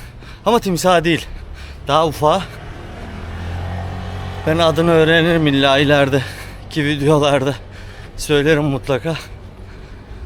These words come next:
Of, yoruldum. <laughs> Tam da diyordum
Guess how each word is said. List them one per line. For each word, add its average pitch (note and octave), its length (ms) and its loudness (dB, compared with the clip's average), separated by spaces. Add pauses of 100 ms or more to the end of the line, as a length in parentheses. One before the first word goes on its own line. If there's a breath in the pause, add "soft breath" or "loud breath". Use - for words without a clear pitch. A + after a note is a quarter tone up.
(460 loud breath)
Of, D3 320 -4
yoruldum. B2+ 340 -2 (500 loud breath)
<laughs> - 480 -18
Tam C#3+ 240 0
da C#3+ 120 2
diyordum C3+ 280 0